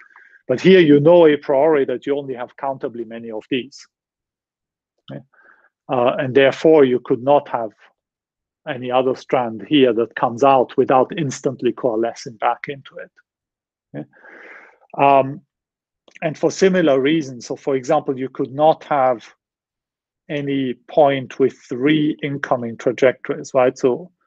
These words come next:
three incoming trajectories, that would never happen, because if that happened, then you would already see it at the level of this picture here. And here you know that it doesn't happen, right? So if you just take finitely many coalescing Brownian motions,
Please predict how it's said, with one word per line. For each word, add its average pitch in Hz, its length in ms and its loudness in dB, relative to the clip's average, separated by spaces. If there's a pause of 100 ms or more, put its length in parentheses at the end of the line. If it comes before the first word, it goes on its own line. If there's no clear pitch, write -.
(260)
three 165 340 4
incoming 131 440 -4
trajectories, 147 840 2 (500)
that 147 220 2
would 139 160 0
never 135 260 -2
happen, 175 480 -6
because 127 320 -4
if 131 200 -6
that 147 200 0
happened, 139 640 -6 (560)
then 143 160 -4
you 135 120 -4
would 131 200 0
already 135 420 0
see 165 400 -4
it 131 340 0 (960)
at 139 180 -6
the 147 80 2
level 127 400 2
of 120 140 -4
this 135 200 -2
picture 190 480 -2
here. 139 420 0 (420)
And 135 140 -8
here 156 220 6
you 135 180 4
know 156 240 6
that 135 160 4
it 123 160 0
doesn't 123 260 -4
happen, 120 440 -8 (240)
right? 135 200 -8
So 131 100 -4
if 117 140 -6
you 135 60 -4
just 135 260 0
take 127 160 2
finitely 143 560 0
many 127 260 -4
coalescing 127 580 -4
Brownian 120 320 -4
motions, 170 640 0